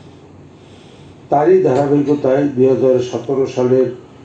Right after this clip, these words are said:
এপ্রিলে নয়াদিল্লির হায়দ্রাবাদ হাউসে একটি অনুষ্ঠানে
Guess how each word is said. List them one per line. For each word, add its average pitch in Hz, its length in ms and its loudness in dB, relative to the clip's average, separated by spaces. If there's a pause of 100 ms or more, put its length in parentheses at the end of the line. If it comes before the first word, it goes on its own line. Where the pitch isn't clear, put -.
(100)
এপ্রিলে 147 540 2
নয়াদিল্লির 127 720 0
হায়দ্রাবাদ 127 600 0 (100)
হাউসে 113 480 -4 (1800)
একটি 160 360 2
অনুষ্ঠানে 156 680 -2